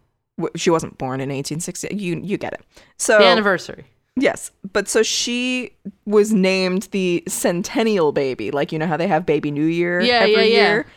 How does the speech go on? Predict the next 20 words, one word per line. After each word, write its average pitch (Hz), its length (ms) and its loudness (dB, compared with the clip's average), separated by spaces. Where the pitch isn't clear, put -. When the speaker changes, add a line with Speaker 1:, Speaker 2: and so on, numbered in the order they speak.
Speaker 1:
She 247 260 0
was 240 240 0
the 262 140 -4
Centennial 185 680 -2
Baby 311 400 2
of - 140 -4
Canada. 320 460 -4
Speaker 2:
Ooh. 240 580 -4
Speaker 1:
Right? 349 440 4
That's 311 220 -2
pretty, 539 220 2
I 339 80 4
was 427 220 2
like, - 260 -2
"Aw, 392 200 4
good 415 100 0
Speaker 2:
That's 466 160 0
a - 40 -4
Speaker 1:
for, 480 60 0
Speaker 2:
fun 151 220 -4